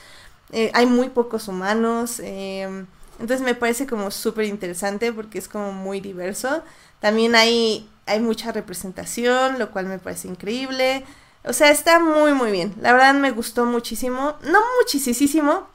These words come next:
eh, pero como que siento que es parte de una trilogía.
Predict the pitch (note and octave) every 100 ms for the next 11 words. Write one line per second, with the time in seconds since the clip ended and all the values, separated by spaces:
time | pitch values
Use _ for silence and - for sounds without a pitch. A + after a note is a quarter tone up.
0 | _ - A3 G#3 - A#3 A3+ A3 A#3+ A3+
1 | A3 A#3+ - D#4+ E4 F#4+ F#4 F4 D4+ -
2 | C#4 C#4 C#4 C4+ C4+ A3+ G3 F#3+ A3 B3
3 | D4+